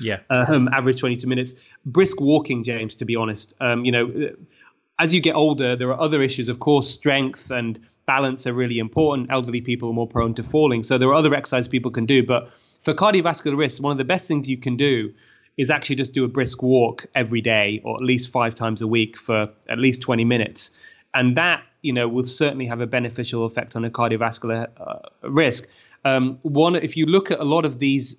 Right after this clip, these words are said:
Speaker 2: um, s-, traditional societies where they have very high longevity, and myself and a former international athlete, um, looked at a, a, a southern Italian village where um,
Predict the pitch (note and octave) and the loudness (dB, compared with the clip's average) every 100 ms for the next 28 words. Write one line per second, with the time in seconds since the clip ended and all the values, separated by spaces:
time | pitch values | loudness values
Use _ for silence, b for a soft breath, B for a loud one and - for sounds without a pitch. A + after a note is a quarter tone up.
0 | - B2+ B2 A#2+ - - D3 D3 C#3+ B2 | -4 -2 -2 -6 -10 0 0 2 -2 -4
1 | A#2+ - F3 E3+ - B2 A2+ B2 A#2+ A#2+ | -6 0 2 2 0 -4 -2 -4 -2 -4
2 | B2 B2 A#2 B2 A#2+ A#2 C#3+ C#3 B2+ A#2+ | 0 0 0 0 0 0 -2 -2 -2 -4
3 | A2+ - _ _ _ _ _ - - B2 | -4 -10 _ _ _ _ _ -16 -10 -2
4 | B2+ B2+ D3+ C3+ C3+ A#2+ A#2 b b - | 0 2 2 2 0 -4 -4 b b -12
5 | A#2+ C3 C3 A#2+ B2 A#2 B2+ B2+ B2+ A#2 | -2 0 0 -2 -2 -2 -2 -2 -2 -4
6 | A#2 b b b - A#2+ A#2 C3 C3 C3 | -4 b b b -2 0 2 0 0 0
7 | A#2 A2+ A2+ A#2 A2+ B2 B2 C3+ - D3 | 2 0 0 0 0 -2 -2 -2 0 0
8 | C3+ B2+ B2 C3 A#2+ A#2 C#3 B2+ A#2+ A#2 | 2 2 2 0 0 2 0 0 0 2
9 | A#2 A2+ b b b - B2 A#2 A#2 | 0 -4 b b b -2 0 0 -2